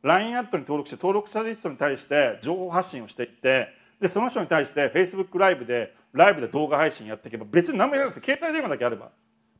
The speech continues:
オファーできます。なんかその決済とか、私、あの、そのなんか決済とかの用意できたけ-、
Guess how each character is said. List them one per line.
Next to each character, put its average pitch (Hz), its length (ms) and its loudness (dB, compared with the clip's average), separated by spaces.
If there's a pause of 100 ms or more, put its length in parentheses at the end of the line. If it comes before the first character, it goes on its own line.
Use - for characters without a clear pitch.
(540)
オ 208 100 0
フ 247 60 6
ァ 247 60 6
ー - 20 0
で 131 80 -4
き 131 80 -14
ま 127 100 -16
す。 - 160 -20 (1400)
な 285 100 8
ん 285 60 -4
か 196 80 6
そ 208 80 0
の 175 60 -6
決 277 220 6
済 - 200 8
と - 80 -4
か、 139 300 4
私、 202 220 -2
あ 196 140 0
の、 165 260 -8
そ 185 120 -4
の 170 160 -2
な 190 80 4
ん - 40 -2
か 139 80 -4
決 156 220 -8
済 226 220 2
と 165 100 -8
か 143 140 4
の 120 160 -6
用 175 160 2
意 151 40 0
で 143 100 -6
き - 40 -20
た 117 80 -12
け-、 139 220 -4